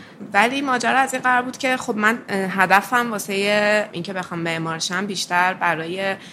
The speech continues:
ساخت فضاهایی بود که بتونه تاثیر مثبت تو زندگی مردم بذاره. اه، یه سفری که حالا بین، اه، لیسانس و فوق لیسانس ایران بودم یه مدتی، دی-، دیدم که خب ما اینجا هم خیلی معمارهای خوب و درجه یکی داریم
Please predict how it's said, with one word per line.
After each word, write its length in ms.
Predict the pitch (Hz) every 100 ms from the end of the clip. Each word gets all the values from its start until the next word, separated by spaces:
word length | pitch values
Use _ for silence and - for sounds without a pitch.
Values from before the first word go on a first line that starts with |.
| -
ساخت 420 | - - 202 202 220
فضاهایی 540 | 208 175 - 165 180
بود 220 | 190 196
که 100 | -
بتونه 360 | 180 180 - 196
تاثیر 400 | 196 165 - 185
مثبت 340 | 180 - 165
تو 100 | 165
زندگی 400 | 175 156 147 151
مردم 440 | 170 160 147 160 147 - 156
بذاره. 560 | 151 151 147 170 214 247 - - - - - -
اه، 280 | 202 190 185
یه 160 | 190 233
سفری 460 | 269 226 240 254
که 260 | 269 269 254
حالا 200 | 240 208
بین، 300 | 202 214 214
اه، 300 | 214 208 208 202 202 175
لیسانس 380 | 160 170 180 202
و 40 | 220
فوق 200 | 196 170
لیسانس 520 | 165 160 185 196 -
ایران 320 | 170 165 160
بودم 280 | 165 170 160
یه 80 | 160
مدتی، 760 | 160 160 180 - 180 220 254 - - - - - - - -
دی-، 180 | 170 180
دیدم 400 | 170 196 233 254
که 140 | 262
خب 140 | 247 226
ما 120 | 220
اینجا 240 | 247 233
هم 80 | 233
خیلی 180 | 254 240
معمارهای 540 | 202 175 156 170 160
خوب 420 | 160 - 180 165 -
و 120 | 160
درجه 360 | 160 160 156
یکی 300 | 160 156 156
داریم 540 | 156 151 147 147 139